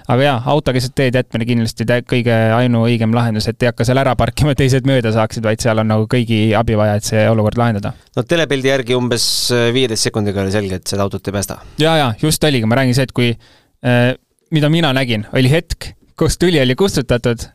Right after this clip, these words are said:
Speaker 1: Gus Greensmiti abiga ja järgmine pilt, kümme viisteist sekundit hiljem, auto on täiesti leekides, veel kümme sekundit hiljem, pole autot nähagi enam leekide seest, et see,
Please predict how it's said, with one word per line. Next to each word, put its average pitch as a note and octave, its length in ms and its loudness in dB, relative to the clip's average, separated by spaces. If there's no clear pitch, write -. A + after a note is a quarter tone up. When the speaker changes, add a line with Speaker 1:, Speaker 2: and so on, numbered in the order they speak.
Speaker 1:
Gus - 240 0
Greensmiti C3 480 -2
abiga B2 380 -2
ja B2 400 2
järgmine C#3+ 420 2
pilt, - 380 -4
kümme C#3 220 2
viisteist C3 260 0
sekundit A#2+ 320 0
hiljem, A#2+ 300 0
auto C3+ 240 0
on A#2+ 100 0
täiesti C3 320 0
leekides, A2+ 380 0
veel C3+ 140 2
kümme C3 180 2
sekundit A#2 320 -2
hiljem, A#2 220 0
pole C3 160 2
autot B2+ 240 -2
nähagi A#2+ 240 0
enam G#2 160 0
leekide G#2 340 -2
seest, A2+ 300 -6
et - 80 -10
see, B2 220 2